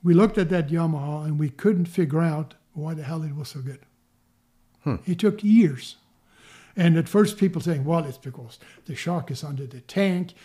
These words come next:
Speaker 1: You know, the Tilkens idea was that, you know, when you hit a bump, it's gonna shoot, shoot the bike forward, but of course it's not true, you know. And, and it took us, and, and if the first people, I think, that thought a little bit about the long travel part,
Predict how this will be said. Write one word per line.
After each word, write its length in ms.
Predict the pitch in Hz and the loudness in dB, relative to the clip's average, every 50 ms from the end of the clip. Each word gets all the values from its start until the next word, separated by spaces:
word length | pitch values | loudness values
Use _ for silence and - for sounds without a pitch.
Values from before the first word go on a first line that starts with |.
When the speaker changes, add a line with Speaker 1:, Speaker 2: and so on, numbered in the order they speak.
| - - _ _ | -20 -20 _ _
Speaker 1:
You 80 | 185 165 | -2 -2
know, 160 | 147 151 143 | 0 0 -2
the 140 | 131 139 139 | -2 -4 -4
Tilkens 600 | - - 185 185 180 - 185 165 143 - - - - _ _ _ | 0 2 4 4 4 4 4 4 4 2 -4 -12 -16 _ _ _
idea 360 | 165 160 147 175 170 156 156 | -4 0 4 4 4 4 4
was 220 | 151 147 156 131 - | 0 0 -2 -2 -2
that, 120 | 160 147 135 | -2 -2 -2
you 60 | 151 147 | -2 -2
know, 0 | |
when 180 | 139 143 139 127 | -2 -4 -2 0
you 60 | 131 | 0
hit 120 | 175 160 | 0 0
a 60 | 143 | 2
bump, 380 | 123 135 180 180 170 170 170 - | 2 2 2 4 2 2 0 -2
it's 140 | 143 - - | -4 -6 -6
gonna 200 | 160 135 135 123 | -6 -6 -4 -6
shoot, 320 | - - - 165 151 - - - - - - | -4 0 0 2 2 0 -2 -8 -20 -12 0
shoot 260 | - 190 190 175 - | 4 4 4 4 2
the 80 | 156 | 0
bike 240 | 135 160 156 147 123 | -4 -2 -4 -4 -6
forward, 500 | - - 185 208 208 190 185 196 190 160 | -4 0 2 2 4 4 2 2 0 -4
but 120 | 147 139 143 | -6 -8 -8
of 160 | 127 - - | -10 -12 -14
course 200 | 151 131 - - | -14 -14 -14 -14
it's 160 | 131 - - | -14 -12 -12
not 160 | 139 117 113 - | -12 -12 -14 -14
true, 180 | - 151 156 - _ _ - - - - - - - | -14 -14 -14 -14 _ _ -20 -20 -20 -20 -20 -12 -2
you 120 | - 175 156 | 2 2 2
know. 160 | 151 165 - - - - - - _ _ _ - | 2 0 -4 -8 -18 -20 -20 -20 _ _ _ -2
And, 200 | 190 180 180 180 | 0 0 0 0
and 220 | 214 180 170 160 165 | 0 0 2 2 2
it 140 | 165 170 - | 0 0 0
took 260 | - 185 180 - - | -2 -2 0 0 0
us, 240 | 170 156 - - - - _ _ _ _ _ _ _ _ - - - - | 0 0 -2 -4 -10 -20 _ _ _ _ _ _ _ _ -20 -12 -6 -2
and, 240 | 170 170 165 160 170 | 0 0 0 0 0
and 220 | 170 156 165 170 | 0 0 0 0
if 400 | 156 127 - - - - - - | -2 -6 -12 -14 -18 -20 -10 -4
the 100 | - 165 | -4 -4
first 380 | 123 - - 226 262 233 - - | -4 -2 -2 -2 -2 -2 -2 0
people, 320 | - 233 190 - 165 165 | 0 0 0 0 0 -2
I 60 | 165 143 | -4 -2
think, 260 | - 190 170 147 - | -2 0 0 0 0
that 220 | 175 165 170 - - _ _ | -2 -4 -4 -6 -14 _ _
thought 440 | - - - - - 202 208 214 202 214 | -20 -20 -20 -12 -8 -4 -2 0 2 2
a 60 | 202 | 4
little 260 | 208 214 220 208 185 | 4 6 6 6 6
bit 180 | 175 190 165 165 | 6 6 6 4
about 300 | 151 160 160 160 160 - | 4 2 2 0 0 0
the 80 | 170 151 | 0 0
long 320 | 151 165 170 170 170 165 | 2 2 4 4 4 4
travel 420 | 170 - 175 170 165 151 160 151 | 2 0 -2 0 0 0 0 -2
part, 360 | - - 170 175 180 175 175 | -2 -2 -2 -2 -2 -2 -4